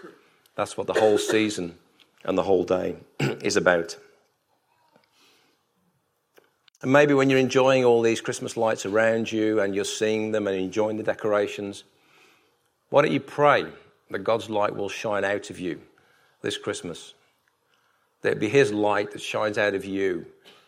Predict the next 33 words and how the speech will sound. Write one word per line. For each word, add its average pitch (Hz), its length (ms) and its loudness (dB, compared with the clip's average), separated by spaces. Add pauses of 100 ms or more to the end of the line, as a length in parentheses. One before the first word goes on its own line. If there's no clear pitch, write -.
and, 92 340 -6
and 95 200 -6
brings 98 260 -6
light 98 320 -4
to 92 100 -8
other 87 100 -6
people. 85 460 -10 (840)
How 131 160 2
could 113 180 -6
you 127 140 2
be 110 140 2
a 98 80 6
really 104 280 2
positive 101 800 -4 (580)
presence 107 460 -4
this - 180 -6
Christmas? - 640 -10 (1600)
Christmas 120 300 -6
can 113 140 0
be 107 120 4
a 98 140 2
difficult 123 500 -2
time. 113 280 0
It 110 60 -4
can 98 120 -6
be 98 60 -2
a 95 40 -2
time 101 340 -6
when 95 140 -6
we're 95 100 0
under 95 160 -4
pressure. 98 440 -6
But 95 260 -8